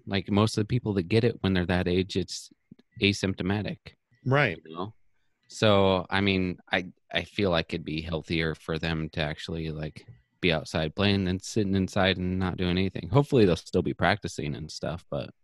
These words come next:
Speaker 2: 'Cause at the time of this recording, right now, we currently have N B A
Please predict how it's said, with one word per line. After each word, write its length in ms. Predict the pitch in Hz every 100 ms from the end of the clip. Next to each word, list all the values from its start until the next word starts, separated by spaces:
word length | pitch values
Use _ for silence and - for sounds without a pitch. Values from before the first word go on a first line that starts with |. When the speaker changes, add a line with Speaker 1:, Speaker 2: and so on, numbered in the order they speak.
| _ _ _ _ _ _ -
Speaker 2:
'Cause 260 | 139 123 123 -
at 120 | - 143
the 80 |
time 200 | 143 143
of 200 | 139 123 -
this 220 | 127 -
recording, 580 | 110 - 117 98 92 98
right 220 | 107 101
now, 180 | 104 104
we 120 | 101
currently 400 | - 104 98 101
have 280 | 101 98 90
N 160 | 113 123
B 160 | 113
A 160 | 98 107